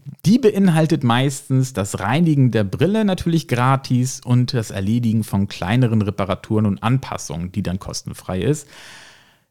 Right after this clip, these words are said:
Diese Garantie ist auch häufig anzutreffen und wird auch viel praktiziert. Ich sage mal so, da gibt es verschiedenste Interpretationen,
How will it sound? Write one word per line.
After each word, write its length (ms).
Diese 320
Garantie 560
ist 380
auch 320
häufig 380
anzutreffen 640
und 280
wird 260
auch 400
viel 320
praktiziert. 840
Ich 100
sage 220
mal 160
so, 260
da 360
gibt 280
es 160
verschiedenste 1000
Interpretationen, 1000